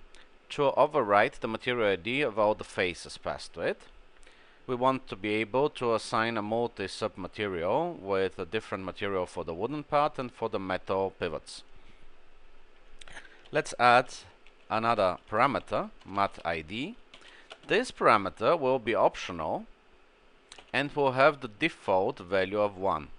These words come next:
That means that when the function transform mesh is called only with the mesh and transformation matrix, but no material I D parameter, it will assume that material I D is equal to one. If material I D was specified,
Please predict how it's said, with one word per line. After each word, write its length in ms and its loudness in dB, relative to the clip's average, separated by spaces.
That 200 0
means 380 -4
that 420 4
when 380 -2
the 160 -2
function 720 -8
transform 540 -6
mesh 340 -6
is 160 -10
called 320 2
only 280 0
with 200 -4
the 60 -2
mesh 340 -4
and 80 -12
transformation 640 -8
matrix, 500 -6
but 240 -2
no 240 2
material 560 0
I 140 2
D 140 -6
parameter, 640 0
it 140 -4
will 180 2
assume 360 -2
that 160 -6
material 380 0
I 60 2
D 320 -4
is 100 -6
equal 240 -6
to 140 -8
one. 280 -6
If 380 -2
material 440 0
I 120 2
D 300 -4
was 440 0
specified, 720 0